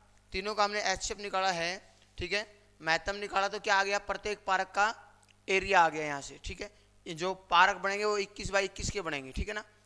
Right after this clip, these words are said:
स-, मतलब जो भी area बनेगा वो इक्कीस का बनेगा, ठीक है, इक्कीस मीटर square का। इक्कीस बाई इक्कीस तो नहीं बोल सकते, ठीक है, उसका area तो एक सौ, अ, चार सौ इकतालीस हो जाएगा।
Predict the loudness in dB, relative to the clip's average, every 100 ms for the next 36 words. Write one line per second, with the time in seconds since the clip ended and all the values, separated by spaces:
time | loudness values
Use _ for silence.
0 | -20 -8 -6 -4 -4 0 0 0 0 0
1 | 2 2 2 2 2 2 -2 -10 -6 -2
2 | -2 -2 -6 -8 -12 -12 -16 _ _ -14
3 | -10 -8 -8 -8 -8 -10 -10 -12 -12 -8
4 | -4 -6 -6 -14 -14 -12 -10 -12 -14 -16
5 | -18 _ -20 -18 -12 -10 -10 -6 -6 -4
6 | -6 -8 -8 -10 -12 -20 _ -8 -6 -4
7 | -4 -6 -4 -4 -2 -6 -6 -6